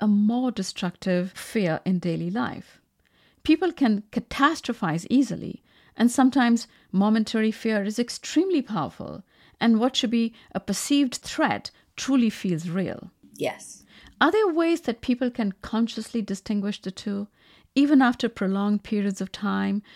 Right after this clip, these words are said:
Speaker 1: when perceived threats feel like the end of the world? Especially for people with anxiety, it can be hard to hold on to fear when seemingly small things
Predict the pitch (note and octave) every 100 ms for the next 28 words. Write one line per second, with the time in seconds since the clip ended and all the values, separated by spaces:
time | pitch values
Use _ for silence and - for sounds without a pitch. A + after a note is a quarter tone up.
0 | - - F#3+ G3 F#3 - C4 B3+ - -
1 | A3 A3 - - - _ - B3+ A3 G3+
2 | G3 F#3+ - F3 G3 G3+ G3 G3 G3 G3
3 | G3+ - _ _ _ _ - A#3+ - D4
4 | - F4 E4+ - D4 C#4 B3+ A#3+ A3+ A3+
5 | D4+ D#4 - F3+ _ _ _ - G#3 A#3+
6 | A3+ G#3 G#3 A#3+ C4+ B3 A3+ G#3 G3+ F#3+
7 | F3+ - F#3+ F3 F#3 - - G#3 G3 -
8 | B3 A#3+ A3+ A3 - - A3 A3+ B3 A#3+
9 | A3+ A3